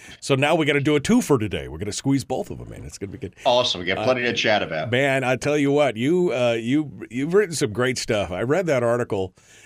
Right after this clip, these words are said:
Speaker 1: and it really tipped me over, um, into some of the things that I've really been considering about, you know, how do we, f-, I mean, I'm a gun owner. I'm responsible. I wanna quit being under attack. I wanna fix the problem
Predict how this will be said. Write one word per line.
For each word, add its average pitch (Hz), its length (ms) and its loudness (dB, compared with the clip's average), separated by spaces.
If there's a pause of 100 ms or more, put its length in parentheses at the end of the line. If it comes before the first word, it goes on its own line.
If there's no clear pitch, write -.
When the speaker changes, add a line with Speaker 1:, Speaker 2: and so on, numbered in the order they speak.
(220)
Speaker 1:
and 113 340 0
it 113 220 0
really 160 400 0 (120)
tipped - 320 -2 (100)
me 120 240 0
over, 104 580 0
um, 101 640 0
into 107 400 -2
some 127 260 -2
of 120 60 0
the 107 80 0
things 120 260 -4
that 110 120 -6
I've 98 100 -2
really 131 240 0
been 117 160 -4
considering 101 560 -4
about, 90 240 -4
you 87 60 -10
know, 87 80 -8
how 131 300 -4
do 175 60 0
we, 160 180 0
f-, - 180 -14
I - 160 -8
mean, 107 160 -6
I'm 139 180 -2
a 170 40 -4
gun 123 260 0
owner. 123 260 -4
I'm 117 180 -2
responsible. 117 720 -4 (440)
I 131 180 0
wanna 143 320 2
quit 139 300 0
being 120 240 0
under 113 240 -2
attack. 101 520 -2
I 117 140 0
wanna 123 320 0
fix - 400 -6
the 139 80 -2
problem 131 640 0